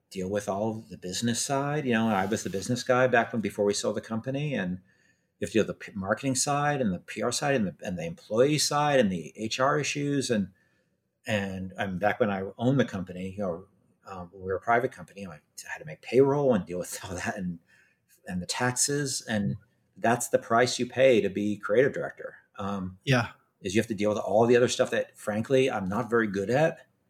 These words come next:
Speaker 1: And
Speaker 2: Same,
Speaker 1: I,
Speaker 2: same,
Speaker 1: I
Speaker 2: dude,
Speaker 1: don't
Speaker 2: same.
Speaker 1: enjoy, right? <laughs> You know?
Speaker 2: I mean,
Speaker 1: You know?
Speaker 2: nobody, no one tells you about the fourteen different kinds of insurance you have to have, <laughs> right?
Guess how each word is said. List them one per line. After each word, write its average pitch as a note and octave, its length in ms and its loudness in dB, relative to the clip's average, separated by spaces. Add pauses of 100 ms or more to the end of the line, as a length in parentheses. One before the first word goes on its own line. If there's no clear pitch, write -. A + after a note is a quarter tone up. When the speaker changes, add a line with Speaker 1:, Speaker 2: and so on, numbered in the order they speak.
(480)
Speaker 1:
And A#2 260 6
Speaker 2:
Same, C3 100 6
Speaker 1:
I, A2 180 4 (180)
Speaker 2:
same, C3 300 2
Speaker 1:
I A#2+ 40 2
Speaker 2:
dude, A#2+ 120 4
Speaker 1:
don't B2 140 8
Speaker 2:
same. C3 40 8
Speaker 1:
enjoy, C3 520 6
right? A2 240 4
<laughs> - 0 -
You B2+ 80 2 (200)
know? B2+ 140 -2 (240)
Speaker 2:
I C#3+ 60 4
mean, D3+ 100 8
Speaker 1:
You - 60 10
know? G#2+ 80 12
Speaker 2:
nobody, D#3+ 440 6
no D3 140 2
one E3+ 180 6
tells D#3 340 4
you C#3 200 4
about B2+ 340 2
the C3 80 -2
fourteen C3 540 0
different B2 340 -2
kinds B2+ 260 0
of A2+ 60 -4
insurance A#2+ 560 0
you A2+ 100 -2
have B2+ 180 -4
to A2+ 100 -6
have, A#2 380 -6 (360)
<laughs> - 380 -14
right? D3 120 2